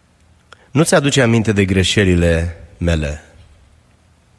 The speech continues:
Omului acestuia îi era frică de faptul că sfințenia lui Dumnezeu a fost ofensată de păcatele lui.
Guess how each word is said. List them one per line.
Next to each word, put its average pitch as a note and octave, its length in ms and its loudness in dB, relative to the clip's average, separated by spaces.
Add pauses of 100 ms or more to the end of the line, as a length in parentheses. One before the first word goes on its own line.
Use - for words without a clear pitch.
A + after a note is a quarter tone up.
(1080)
Omului E3 380 0
acestuia A#2+ 640 0
îi A2 180 0
era A#2+ 180 2
frică G#2 880 -2 (680)
de G#2+ 160 -2
faptul C#3 320 -2
că C3 120 -2
sfințenia B2+ 840 0
lui A#2 140 0
Dumnezeu G2+ 680 -2
a - 120 -4
fost B2 260 -6
ofensată A2+ 680 -2
de G#2 100 -4
păcatele F#2+ 520 -4
lui. D2 300 -8